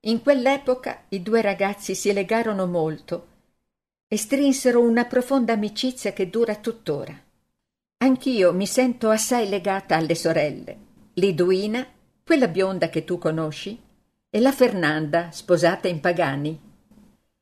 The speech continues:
Sono due figliole d'un'energia, d'una intelligenza e d'una bontà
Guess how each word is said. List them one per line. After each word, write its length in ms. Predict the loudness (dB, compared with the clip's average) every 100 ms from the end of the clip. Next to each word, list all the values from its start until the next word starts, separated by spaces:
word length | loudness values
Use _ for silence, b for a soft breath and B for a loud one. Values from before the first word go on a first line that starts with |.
| _
Sono 400 | _ 0 2 4
due 240 | 2 4 4
figliole 640 | 4 -2 2 2 2 -2
d'un'energia, 1000 | -2 0 2 2 0 -4 -6 -6 -2 -2
d'una 260 | -2 -2 -2
intelligenza 1120 | -2 0 2 2 0 -2 -2 -4 -8 -10 -10
e 120 | -8
d'una 280 | -2 0 0
bontà 580 | 0 -2 -2 -4 -4 -6